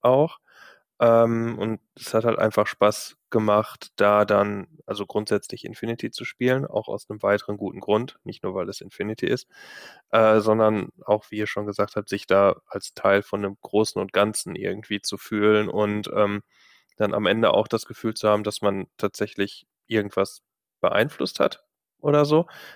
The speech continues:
ähm, weil da ist ja tatsächlich, sind da ja Dinge passiert, ne?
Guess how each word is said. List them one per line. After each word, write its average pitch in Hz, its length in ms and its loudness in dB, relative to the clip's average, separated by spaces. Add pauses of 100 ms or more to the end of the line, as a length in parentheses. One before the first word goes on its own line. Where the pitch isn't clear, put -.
(200)
ähm, 117 480 2
weil 110 220 2
da 107 120 4
ist 117 160 2
ja 127 80 4
tatsächlich, - 680 -4 (200)
sind 107 240 -6
da 101 60 4
ja 98 180 4
Dinge 101 280 0
passiert, - 640 0 (420)
ne? 101 220 0